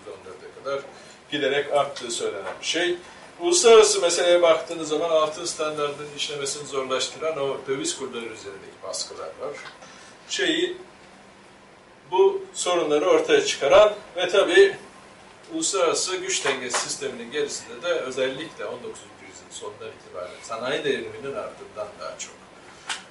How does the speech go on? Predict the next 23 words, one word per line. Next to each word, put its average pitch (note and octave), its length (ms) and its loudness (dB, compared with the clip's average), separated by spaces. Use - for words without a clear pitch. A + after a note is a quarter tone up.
Almanya'nın B2+ 520 2
sanayi A2 420 -8
devrimini G2 380 -10
gerçekleştirmesiyle - 1040 -10
bin A#2 40 -18
sekiz - 300 -14
yüz A2+ 80 -8
altmışlardan G#2+ 520 -10
itibaren - 400 -14
sürekli D3 600 -10
gelişen C3+ 520 -6
bir B2+ 120 -12
uluslararası - 580 -8
gerilim A#2 380 -12
var. - 160 -14
Çatışma A2 380 -12
potansiyeli, - 600 -14
emperyalist. B2+ 760 -6
Şimdi G3 180 -6
dolayısıyla G#3 600 8
aslında G3+ 600 4
benim G#3 180 4
anlattığım G3 640 6